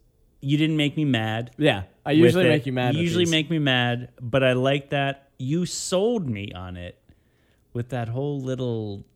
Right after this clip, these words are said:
Speaker 1: you know,
Speaker 2: Yeah.
Speaker 1: we, that, the attrition of it,
Speaker 2: Mm-hmm.
Speaker 1: I, I liked.
Speaker 2: What I've learned in marketing and advertising is it's all about telling the story and pitching the pitch.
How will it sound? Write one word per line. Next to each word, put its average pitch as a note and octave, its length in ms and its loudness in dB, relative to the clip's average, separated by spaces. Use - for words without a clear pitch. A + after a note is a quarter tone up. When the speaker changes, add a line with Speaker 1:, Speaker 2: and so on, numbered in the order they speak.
Speaker 1:
you A2+ 160 -6
know, A#2+ 80 -4
Speaker 2:
Yeah. A#3+ 220 -4
Speaker 1:
we, A2+ 240 -12
that, - 420 -10
the B2 220 -6
attrition A2+ 680 -6
of F#2 180 -10
it, F2+ 160 -14
Speaker 2:
Mm-hmm. B2 280 -8
Speaker 1:
I, G#2+ 180 -8
I G#2+ 120 -10
liked. G2 540 -12
Speaker 2:
What C3 120 -2
I've C3 100 -2
learned D3 220 0
in C#3+ 40 -2
marketing A#2+ 580 -4
and A#2 100 -8
advertising G2+ 680 -8
is G2 360 -14
it's - 160 -14
all A#2 180 -4
about A#2+ 520 -6
telling B2+ 320 -4
the C3 80 -4
story C3 520 -2
and G2+ 400 -6
pitching B2+ 300 -4
the C#3 60 -4
pitch. - 680 -8